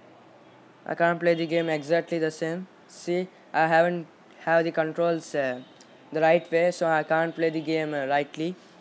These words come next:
Sorry for that. And please subscribe, like and more. Bye. And after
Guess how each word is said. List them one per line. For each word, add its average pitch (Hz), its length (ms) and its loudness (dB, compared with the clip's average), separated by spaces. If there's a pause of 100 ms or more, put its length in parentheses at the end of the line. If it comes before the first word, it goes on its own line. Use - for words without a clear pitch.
(320)
Sorry 170 280 2
for 170 200 0
that. 175 240 4 (520)
And 147 160 -4
please 185 260 0
subscribe, 175 440 0
like 160 240 4
and 156 220 -4
more. 160 180 -4
Bye. 143 400 0 (260)
And 147 380 -2 (680)
after 180 520 2